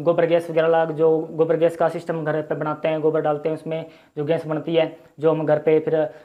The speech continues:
उसको ज-, अ, ज्वलन क्रिया के लिए प्रा-, प्रयोग करते हैं, ठीक है, उसको बोलते हैं biogas। जो प्रकृति से हमें नहीं मिलती, बल्कि हमें खुद बनानी पड़ती है, गोबर डाल के या कूड़ा करकट डाल के,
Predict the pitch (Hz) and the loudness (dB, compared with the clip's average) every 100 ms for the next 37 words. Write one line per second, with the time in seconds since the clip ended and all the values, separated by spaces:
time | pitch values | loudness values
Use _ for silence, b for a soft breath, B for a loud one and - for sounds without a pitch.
0 | B - - 156 151 160 160 151 139 156 | B -18 -2 0 2 0 -2 -4 -2 0
1 | 165 156 160 156 156 156 156 151 156 160 | 0 -2 -2 -2 0 -4 -2 -6 0 -2
2 | 156 151 165 151 143 b b 156 185 180 | 0 -6 -6 -8 -10 b b -4 -2 -2
3 | - 156 151 147 180 147 139 123 120 - | -4 0 0 -2 -6 -6 -6 -4 -8 -6
4 | 139 160 165 B B B B B - 160 | -2 0 0 B B B B B -8 -6
5 | 160 170 160 156 151 151 156 170 160 156 | -4 -6 -6 -6 -6 -4 -6 -4 -6 -4
6 | 160 156 160 - - - 165 156 147 147 | -8 -6 -8 -8 -18 -10 -6 -4 -6 -6
7 | 151 147 165 165 151 147 147 151 151 156 | -8 -4 -4 -2 -2 -2 -2 -2 -2 -4
8 | 151 156 151 156 156 156 156 151 151 143 | -2 -2 -4 -4 -4 -4 -6 -2 -2 0
9 | 160 | -4